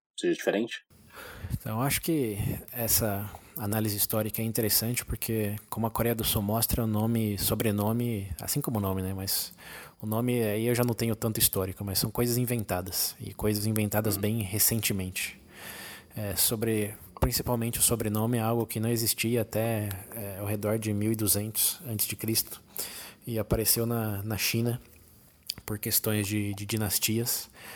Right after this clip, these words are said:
Speaker 2: é, que eles, é, precisavam separar que dinastia pertencia a qual, e só por, por um nome não, não, não era tão fácil. É, eles vincularam isso à, à mãe, a mãe de cada pessoa na, em cada dinastia. Então,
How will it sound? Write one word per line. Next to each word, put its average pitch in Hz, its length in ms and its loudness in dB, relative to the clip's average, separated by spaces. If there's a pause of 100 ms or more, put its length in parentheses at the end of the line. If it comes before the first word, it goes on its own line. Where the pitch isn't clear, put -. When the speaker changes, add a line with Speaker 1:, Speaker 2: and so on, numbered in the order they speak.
(320)
Speaker 2:
é, 98 220 -6
que - 100 -12
eles, 104 360 2 (200)
é, 95 280 -4 (440)
precisavam 110 420 0
separar 101 580 2
que - 120 -6
dinastia 101 840 0 (220)
pertencia 104 520 0
a - 20 -2
qual, 107 360 2
e 101 100 -2
só 101 200 2
por, 101 360 0 (140)
por 110 180 2
um 113 60 2
nome 107 340 2
não, 101 300 -2
não, 98 300 -4
não 101 140 -2
era 101 140 0
tão 104 160 -2
fácil. - 400 0 (1000)
É, 98 440 -2 (160)
eles 104 200 0
vincularam 107 520 2
isso 107 280 2
à, 110 160 0
à 120 100 0
mãe, 104 340 0 (160)
a 101 120 -4
mãe 101 260 -2
de 104 140 -4
cada 104 200 0
pessoa 104 460 0
na, 104 240 -2
em 98 80 -4
cada 101 240 -2
dinastia. 98 500 -2 (120)
Então, 101 340 -6